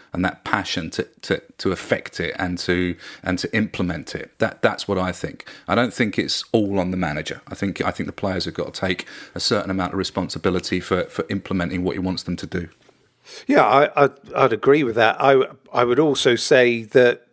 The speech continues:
Speaker 2: you know, previous managers have suffered with this group of players at times.
Speaker 1: Yeah, yeah.
Speaker 2: Um, you know, and as
Speaker 1: I
Speaker 2: we've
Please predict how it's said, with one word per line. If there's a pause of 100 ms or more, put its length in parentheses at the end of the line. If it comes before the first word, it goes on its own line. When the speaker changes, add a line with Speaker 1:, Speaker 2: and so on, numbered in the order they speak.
(120)
Speaker 2:
you
know, (180)
previous
managers
have
suffered
with
this
group
of
players
at
times.
Speaker 1:
Yeah,
yeah.
Speaker 2:
Um, (300)
you
know, (120)
and (880)
as
Speaker 1:
I
Speaker 2:
we've